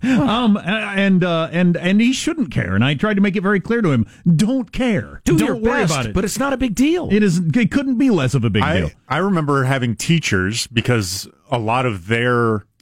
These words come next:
Speaker 3: uh, whether or not they are considered good at their job is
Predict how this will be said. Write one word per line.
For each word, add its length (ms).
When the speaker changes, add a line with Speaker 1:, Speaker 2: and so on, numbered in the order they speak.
Speaker 3:
uh, 240
whether 320
or 60
not 240
they 100
are 100
considered 500
good 180
at 100
their 160
job 440
is 20